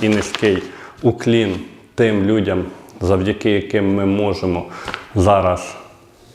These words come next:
переходити так в новий рік, які на своїх плечах тримають нас з вами, нашу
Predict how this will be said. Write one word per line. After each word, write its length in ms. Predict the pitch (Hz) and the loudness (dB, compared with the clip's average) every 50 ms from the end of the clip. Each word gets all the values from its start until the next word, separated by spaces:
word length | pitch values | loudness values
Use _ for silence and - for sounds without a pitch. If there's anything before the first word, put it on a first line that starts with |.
| - - - - - - - - - - - - - - - - - - - - - - - - - - - - - - - | -20 -20 -20 -20 -20 -20 -20 -20 -20 -20 -20 -20 -20 -20 -20 -20 -20 -20 -20 -18 -12 -8 -8 -8 -8 -8 -10 -10 -10 2 4
переходити 760 | 156 147 143 135 - - - 143 135 117 107 98 - 107 101 | 4 6 6 4 2 2 2 4 4 4 4 2 0 -2 -2
так 360 | 85 107 107 104 101 - - - | 2 2 2 2 0 -4 -8 -6
в 180 | 107 101 104 117 | -2 2 4 4
новий 380 | 127 131 127 117 113 110 113 | 4 4 4 2 2 2 2
рік, 300 | 120 135 147 143 139 143 - - - - - - - - - - - - - - - | 2 2 2 0 -2 -6 -12 -14 -16 -16 -16 -18 -18 -20 -20 -20 -20 -20 -20 -2 2
які 340 | 113 107 104 107 - 131 113 | 2 2 2 2 2 4 4
на 140 | 107 104 | 4 2
своїх 440 | 104 - - 104 101 117 135 - - | 0 -2 0 2 2 2 2 0 0
плечах 480 | - 117 110 107 - - - 95 - - | 0 2 2 2 0 -2 -4 -4 -6 -6
тримають 720 | - - 92 98 98 95 95 98 101 101 98 98 - - - - - - - - - - - - _ - - - - - - - - - - - - - - - - - - - - - - - - - - - - - - | -6 -4 0 0 2 2 2 2 2 2 0 -2 -4 -6 -12 -16 -18 -20 -20 -20 -20 -20 -20 -20 _ -20 -20 -20 -20 -20 -20 -20 -20 -20 -20 -20 -20 -20 -20 -20 -20 -20 -20 -20 -20 -20 -20 -20 -20 -20 -18 -18 -16 -4 2
нас 380 | 156 123 127 139 131 131 - - | 4 6 6 6 4 2 0 2
з 40 | |
вами, 320 | 104 107 107 101 95 87 - - | 4 4 6 4 2 0 -2 -2
нашу 460 | 92 98 104 95 - - - 90 90 | 0 0 0 0 -2 -4 -6 -8 -8